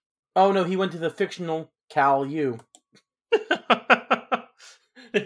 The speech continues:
Speaker 2: didn't even wanna say the name of a real school. Okay.
Speaker 1: Though it says, "Though fictionalized, the school was loosely based on U C L A."
Speaker 2: <laughs> Okay, okay, hold on.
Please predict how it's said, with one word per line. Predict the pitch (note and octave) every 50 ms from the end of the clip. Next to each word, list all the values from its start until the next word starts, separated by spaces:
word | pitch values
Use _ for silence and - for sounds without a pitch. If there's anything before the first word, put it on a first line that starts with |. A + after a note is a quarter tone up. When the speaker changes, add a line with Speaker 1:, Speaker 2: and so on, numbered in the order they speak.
| - - A#3+ -
Speaker 2:
didn't | G3 F#3 F#3+ G3
even | G3 F#3 F3+ F3
wanna | E3+ D#3+ D#3 C#3+
say | C#3 - D3+ D3
the | C#3+ C#3+
name | C3 B2+ C3+ C3+
of | B2+ B2
a | B2
real | A#2 A#2 A#2+ A#2+ A#2+
school. | - - - A#2+ A#2 A#2+ A#2+ -
Okay. | F3+ F3 - D#3+
Speaker 1:
Though | G3+ G#3 G#3+ A3 F#3+ G3 -
it | - G3 F3+ E3+ -
says, | G3 E3+ D3
"Though | D3 G3+ A#3
fictionalized, | A3 - B3 G#3 - F#3 F3+ E3 D#3+ D3+ D3 D3+ D3+ B2 C3+ C#3+
the | D3
school | C#3 - - G#3+ F#3+
was | E3 D#3 C#3
loosely | D#3 G3 C#4+ D#4 - - F#3+ E3+
based | B2+ C#3+ D3 C#3+ -
on | D3 B2+ C3
U | C#3 D3
C | C3+ - D3
L | C#3 C3+ E3+
A." | D3+ G#2 A2+ - - - _ _ _ _ _ _ _ _ _ _ _ _ _ _ _ _ _ _ _ _ _ _ _ -
Speaker 2:
<laughs> | G#4 G#4+ _ - - - _ _ _ - C4+ A#3 A#3 - - _ - G3 -
Okay, | A3 - - - - - - -
okay, | G#3+ G#3 - D3+ B2+
hold | - F3+ F3 D3+
on. | A#2+ A2